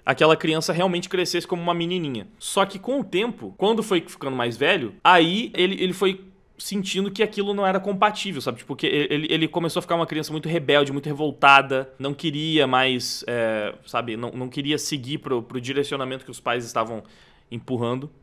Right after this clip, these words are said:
E aí ele acabou descobrindo, depois de um tempo, que esse era o caso, que na verdade ele era um menino e que foi forçada essa transição e acabou depois voltando e no fim das contas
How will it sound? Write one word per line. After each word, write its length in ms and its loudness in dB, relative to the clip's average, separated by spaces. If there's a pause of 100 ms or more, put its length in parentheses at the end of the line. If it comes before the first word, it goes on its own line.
E 100 8
aí 160 10
ele 140 6
acabou 880 4
descobrindo, 580 -2
depois 240 0
de 80 -4
um 60 -6
tempo, 320 -2
que 100 -4
esse 140 -2
era 80 2
o 40 0
caso, 300 2
que 80 -10
na 80 -4
verdade 380 -2
ele 120 -2
era 140 -2
um 80 -8
menino 480 -6
e 80 -6
que 160 -12
foi 220 -6
forçada 440 -2
essa 160 -6
transição 560 -6
e 40 -2
acabou 440 0
depois 360 -4
voltando 720 -6
e 200 -8
no 120 -8
fim 120 -12
das 200 -6
contas 640 -8